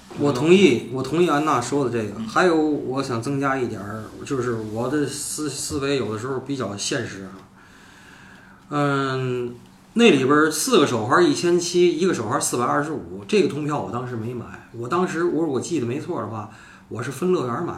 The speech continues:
Speaker 1: 的。分乐园买啊，它 Magic Kingdom 那个是最贵，奇幻乐园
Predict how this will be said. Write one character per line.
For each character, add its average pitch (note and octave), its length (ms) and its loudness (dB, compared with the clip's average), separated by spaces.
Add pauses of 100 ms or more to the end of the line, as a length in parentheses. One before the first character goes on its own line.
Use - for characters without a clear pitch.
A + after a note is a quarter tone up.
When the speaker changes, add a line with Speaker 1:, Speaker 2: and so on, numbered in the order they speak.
(100)
Speaker 1:
的。 G#2+ 80 -16 (540)
分 A#3 220 2
乐 F#3+ 140 8
园 G3 180 6
买 C3+ 80 2
啊， G2+ 400 -8 (420)
它 G#3 140 2
Magic A#3 340 4
Kingdom G3 560 2
那 A#2+ 140 0
个 A2+ 100 -4
是 B2 100 -8
最 E3+ 140 0
贵， G3 380 0
奇 - 180 0
幻 F#3+ 140 4
乐 D3 120 0
园 B2 360 2